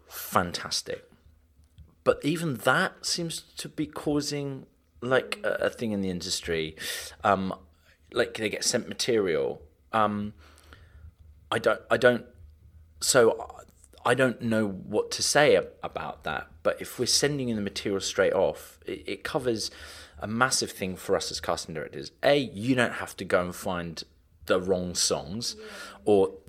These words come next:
Speaker 1: a monologue that doesn't quite do it or whatever it is, um, or the right songs. But, you know,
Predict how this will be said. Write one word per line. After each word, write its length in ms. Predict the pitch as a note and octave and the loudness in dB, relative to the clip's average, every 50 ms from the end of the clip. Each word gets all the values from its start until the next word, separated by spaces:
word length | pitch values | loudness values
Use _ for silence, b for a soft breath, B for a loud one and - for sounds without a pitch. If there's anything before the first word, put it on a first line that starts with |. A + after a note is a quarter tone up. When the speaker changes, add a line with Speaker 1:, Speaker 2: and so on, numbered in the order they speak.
| - - | 0 0
Speaker 1:
a 60 | A2+ | 2
monologue 360 | A2 G#2+ G#2 G#2 G2+ G2+ F#2+ | 4 4 4 4 4 2 2
that 160 | G2+ G2 - | 0 -4 -2
doesn't 280 | - G#2+ F#2+ F#2 G#2+ - | 0 0 0 0 -2 -6
quite 340 | - - F2+ F2+ - - - | -4 -4 -2 -2 -4 -4 -4
do 120 | F2+ E2+ | -2 0
it 220 | E2+ F2 F#2+ F#2 - - | 2 2 2 2 2 0
or 120 | F#2 E2 | -2 -2
whatever 320 | E2 F2 E2+ F2 D#2 D#2+ D#2 | -2 0 -2 -2 -2 -2 -4
it 80 | C#2+ | -4
is, 300 | D2 D#2 G2 B2 - - B B B B B B B B B | -2 -2 -4 -4 -4 -6 B B B B B B B B B
um, 540 | G#2+ A2 G2+ G2+ G#2 G2 F#2+ F#2+ F#2+ G2+ - - | 4 6 8 8 6 6 4 0 -2 -4 -4 0
or 120 | - G3+ G#3 | 4 4 6
the 80 | E3 | 6
right 200 | A2+ F#2+ F2+ - | 6 6 6 4
songs. 300 | - - G#2 G2 A2+ A2+ | 4 2 2 2 0 -2
But, 480 | A2 - A#2 G#2+ G2+ F#2 - - - - - | 2 6 8 8 8 8 4 0 -6 -10 -6
you 120 | A#2 A2+ | -2 -2
know, 240 | G#2 F#2 D2+ F2 G2 | -2 0 -2 -4 -4